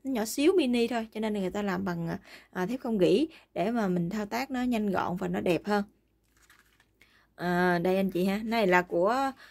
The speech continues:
ờ, thương hiệu S K mười một rất là nổi tiếng nè. À, mã của nó là S S M gạch năm, à, size là hai trăm mười mi-li là tổng dài á, tổng dài là được hai trăm mười mi-li thôi à. À,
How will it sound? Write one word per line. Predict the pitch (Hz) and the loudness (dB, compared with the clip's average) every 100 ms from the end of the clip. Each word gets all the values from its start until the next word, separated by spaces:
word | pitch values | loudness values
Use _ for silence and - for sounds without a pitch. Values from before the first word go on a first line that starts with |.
| - - | -16 -8
ờ, | 190 185 185 185 | -4 -2 -2 -4
thương | 240 226 | -4 0
hiệu | 214 160 170 190 | 2 4 4 4
S | 247 - | 0 -4
K | 240 220 | -2 0
mười | 220 180 | 2 2
một | 170 160 220 | 0 -2 -4
rất | 285 | -6
là | 226 | -4
nổi | 175 202 | -4 -4
tiếng | 247 311 | -4 -2
nè. | 269 202 - _ - | -4 -6 -16 _ -6
À, | 180 | -2
mã | 175 165 | 0 -2
của | 196 | -2
nó | 254 | -4
là | 262 208 - | -2 -2 0
S | 277 - - | -2 -2 -8
S | 277 - 233 | -6 -6 -4
M | 214 196 175 175 | 0 2 2 0
gạch | 175 - | -4 0
năm, | 233 226 220 - - - | 0 0 -4 -16 -20 -8
à, | 196 | -4
size | 196 247 226 214 | -2 2 2 4
là | 208 185 | 2 0
hai | 202 214 220 | -2 -2 -2
trăm | 220 | 0
mười | 202 185 | 0 2
mi-li | 214 226 | 2 2
là | 208 | 2
tổng | 175 180 294 | -2 -6 -2
dài | 226 185 220 | 0 0 0
á, | - | -4
tổng | - 233 | -8 -4
dài | 240 185 | 0 0
là | 180 180 180 175 | 0 0 2 2
được | 180 - | 0 -2
hai | 226 214 | -2 -2
trăm | 208 214 | -2 -2
mười | 196 | 0
mi-li | 190 214 214 | 0 0 -2
thôi | 226 220 | -2 -2
à. | 180 185 _ - - - _ | -4 -6 _ -20 -20 -20 _
À, | - 180 185 180 | -6 0 2 2